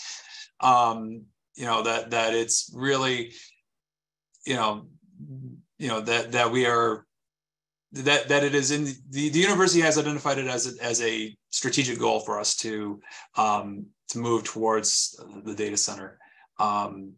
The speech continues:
move user, researchers toward the data center. So, um, I don't think we have any good or bad A T S recommendations. Uh, I think the A T S we were chosen was, was provided by our I P F team, electrical engineer is a s-, very smart guy.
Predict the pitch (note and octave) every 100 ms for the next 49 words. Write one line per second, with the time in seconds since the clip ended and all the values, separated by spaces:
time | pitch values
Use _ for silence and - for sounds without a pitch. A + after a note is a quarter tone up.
0 | _ C3+ A#2 A#2 A2 A2+ A2+ G#2+ G2+ G2
1 | G#2+ G2+ G2 F#2+ - F2+ - A2 G#2 -
2 | - - B2 B2 A#2+ B2 B2 _ - D3
3 | D#3+ F#3 F3+ E3+ D#3+ D#3+ D3+ B2+ D3+ D3
4 | C3+ C3+ B2+ B2+ - C3 C3 C3 C3 C3
5 | B2+ B2 B2+ B2 - - A2 A2 A2 A2
6 | A2 A2+ B2 A2+ A#2 A#2+ A2+ A2+ G#2+ G#2
7 | - D#3 D3+ D3 C3+ B2 B2 B2 A#2 -
8 | A2 A#2+ A#2 A2+ G#2+ A2+ A2+ A2 A2 -
9 | - - _ G#2+ A2 G#2+ A2 G#2+ A2 A2+
10 | B2 A#2 - - B2+ A#2+ A#2 A2+ A#2 -
11 | G#2+ G#2 - A2+ G#2 A2+ A2 G#2+ - -
12 | - G#2+ - G#2+ - E3 D3+